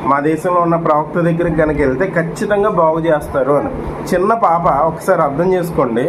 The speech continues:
చిన్న పిల్లలు మనకి ఏదైనా ఒక విషయం చెప్పారనుకోండి, మనం దాన్ని అంత కేరింగ్గా తీసుకోం, అంత సీరియస్గా తీసుకోం. కానీ ఇక్కడ, ఆ,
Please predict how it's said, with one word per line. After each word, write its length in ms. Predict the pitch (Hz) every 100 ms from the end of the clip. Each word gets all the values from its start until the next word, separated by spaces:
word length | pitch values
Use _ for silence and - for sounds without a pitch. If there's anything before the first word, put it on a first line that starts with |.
| 233 - - -
చిన్న 200 | 180 202
పిల్లలు 340 | 226 214 208 214
మనకి 300 | 196 175 170
ఏదైనా 220 | 175 175
ఒక 80 | 156
విషయం 320 | 151 190 180
చెప్పారనుకోండి, 580 | 165 180 160 131 131 147
మనం 260 | 151 156
దాన్ని 180 | 151 147
అంత 160 | 143 151
కేరింగ్గా 480 | - 165 185 202
తీసుకోం, 440 | 202 180 - 160 131 - - - - - 202
అంత 160 | 147 175
సీరియస్గా 580 | 170 185 208 202 220
తీసుకోం. 640 | 208 185 - 175 - - - - - - - - - 175
కానీ 520 | 180 220 202 196 220
ఇక్కడ, 560 | 156 147 208 196 202 208 - - -
ఆ, 40 | -